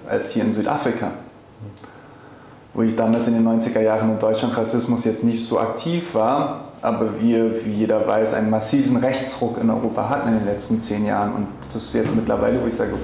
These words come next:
boah, mit meiner Frau, dunkelhäutig, also da würde ich mir schon ganz genau überlegen, in welche deutsche Stadt ich ziehen würde. Das ist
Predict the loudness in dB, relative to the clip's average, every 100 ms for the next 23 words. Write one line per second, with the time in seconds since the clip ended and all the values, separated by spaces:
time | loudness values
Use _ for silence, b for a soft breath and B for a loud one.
0 | -2 0 2 2 0 0 -2 -4 -2 2
1 | 2 2 2 2 2 2 2 0 -2 -6
2 | B B B B B B 0 2 4 4
3 | 2 2 2 2 2 2 2 2 4 4
4 | 4 4 4 2 2 2 4 4 2 2
5 | 2 2 2 0 0 0 -2 -4 0 2
6 | 2 2 2 2 0 0 -4 -8 -8 -8
7 | -8 -10